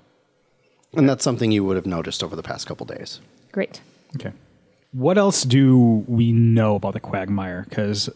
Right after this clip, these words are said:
Speaker 3: Ed does not remember details.
Speaker 1: Uh,
Speaker 3: So
Speaker 1: we have never talked about the quag.
Speaker 3: Okay.
Speaker 1: Uh, the quag is a, like, a ranger term for this sort of boggy swamp area. <clears throat> You don't really know what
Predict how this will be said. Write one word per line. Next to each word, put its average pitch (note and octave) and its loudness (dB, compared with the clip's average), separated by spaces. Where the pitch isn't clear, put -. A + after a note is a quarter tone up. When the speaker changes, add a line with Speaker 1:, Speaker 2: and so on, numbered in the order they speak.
Speaker 3:
Ed A#2 -2
does B2 2
not B2+ 4
remember B2 2
details. C3 0
Speaker 1:
Uh, C3+ 2
Speaker 3:
So C3 4
Speaker 1:
we G3+ 4
have A#3+ 2
never A3+ 4
talked D4 -2
about C3+ 2
the - -4
quag. D2+ -4
Speaker 3:
Okay. F3+ 0
Speaker 1:
Uh, C#3 2
the B2+ 0
quag A#3 2
is C3 2
a, A2+ 2
like, B2 0
a A#2+ 4
ranger B2 2
term F2+ -4
for G#2 -2
this F#2 -6
sort B2 -4
of F2+ -8
boggy F2+ -2
swamp F2+ -4
area. G2+ 0
<clears throat> D3 -2
You C3 2
don't C#3+ 0
really A#2+ 2
know G#2 2
what G2 0